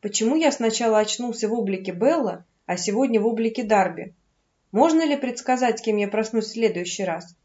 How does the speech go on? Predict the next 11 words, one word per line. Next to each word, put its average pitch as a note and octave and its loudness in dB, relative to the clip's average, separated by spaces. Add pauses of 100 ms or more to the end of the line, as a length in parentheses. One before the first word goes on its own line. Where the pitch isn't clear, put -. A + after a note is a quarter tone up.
(920)
Чумной G3 4
лекарь G3+ 0
откидывается F#3 -4
на F#3 -2
спинку F#3+ -6
кресла, G3+ -4 (520)
складывает G3+ 2
пальцы G#3 0
домиком, A3+ -2
наклоняет F#3+ -2
голову. F#3 -8